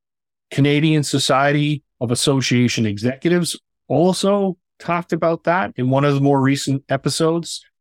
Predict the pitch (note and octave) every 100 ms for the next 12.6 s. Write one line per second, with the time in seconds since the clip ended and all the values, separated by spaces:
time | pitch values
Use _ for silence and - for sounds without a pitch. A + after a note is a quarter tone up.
0 | _ B2 F#3 - G#3+ G3 F3 - F#3+ A3+
1 | B3+ - - _ _ - - D3+ D3 C#3+
2 | D3 D#3 C#3+ B2+ D#3 E3 E3 D#3+ - _
3 | _ _ _ - G#3 A#3 F#3+ C3 A#2+ F#2
4 | - _ _ _ _ _ _ _ _ G#3+
5 | G#3+ F#3 - F3+ E3+ - D3 C3+ C3+ C3
6 | B2+ _ _ _ - C3+ C3 B2+ B2+ -
7 | B2 A#2 B2+ C3 D#3+ G#3 F3 B2 - -
8 | - _ _ _ _ _ _ _ _ _
9 | _ _ A#2+ C3 F3 E3 C3 G#2 A#2+ _
10 | _ _ _ _ _ - C3 C3+ C3+ C3+
11 | B2+ C3 D3+ D#3 D#3+ - E3+ G3 - C#3
12 | C#3 C#3 - - -